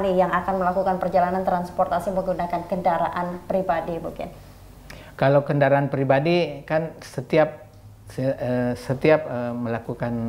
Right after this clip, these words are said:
Speaker 2: eh, perjalanan kita himbau ke, himbau kepada seluruh pelaku perjalanan, utamanya yang menggunakan roda dua maupun roda empat,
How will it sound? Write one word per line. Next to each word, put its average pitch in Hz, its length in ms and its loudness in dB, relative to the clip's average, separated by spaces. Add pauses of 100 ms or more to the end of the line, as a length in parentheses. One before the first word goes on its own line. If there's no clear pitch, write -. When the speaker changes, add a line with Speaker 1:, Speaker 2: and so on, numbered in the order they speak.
(140)
Speaker 2:
eh, 117 320 -8
perjalanan 123 640 0 (320)
kita 113 240 -2
himbau 113 560 2 (220)
ke, 117 160 -2 (160)
himbau 123 320 4
kepada 117 640 2
seluruh 139 480 2
pelaku 120 800 0
perjalanan, 120 720 2
utamanya 123 560 2
yang 113 240 0
menggunakan 113 720 -2
roda 139 240 4
dua 131 240 2
maupun 120 400 0
roda 113 160 2
empat, 123 320 0